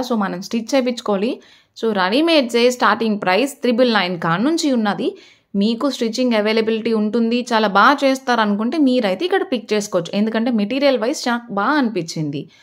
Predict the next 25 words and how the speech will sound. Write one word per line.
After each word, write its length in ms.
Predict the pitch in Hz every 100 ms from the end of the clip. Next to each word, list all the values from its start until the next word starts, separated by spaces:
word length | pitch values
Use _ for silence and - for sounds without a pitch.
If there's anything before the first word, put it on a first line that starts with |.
| _ _
దుప్పటాస్ 460 | 226 240 254 254 240
కూడా 200 | 233 226
ఉంది. 240 | 214 240 539 605
స్టార్టింగ్ 460 | - 226 208 202
ప్రైస్ 240 | - 349 466
టూ 140 | - 370
నైంటీ 300 | 311 247 220
నైన్ 180 | 190 185
దగ్గర 240 | 165 165 165
నుంచి. 320 | 156 151 160 160 _ _ _ _ _ _ _ _ _ _ _ _ _ _ _ _ _ _ _ _ _ _ _ _ _ _ _ _ _ _ _ _ _ _ _ _ _ _ _ _ _ _ _ -
ఇవన్నీ 380 | 247 240 247 302 269
హ్యాండ్లూమ్ 520 | 247 277 294 302 302
షాప్స్ 300 | 262 233 233
అండి. 260 | 220 226 285 -
ఇవి 180 | 226 240
కూడా 220 | 269 269
ప్రైసెస్ 520 | 269 226 226 226 240 - - -
ఎక్కువగానే 500 | 196 - 254 247 254
అనిపించింది 540 | 247 233 233 240 240 226
నాకు. 340 | 202 202 247 262 -
అంతా 340 | 202 214 254
స్టార్టింగ్ 440 | 247 220 220 240 233
థౌజండ్ 400 | 190 208 247 254
నుంచి 180 | 247 233
ఉంది. 180 | 214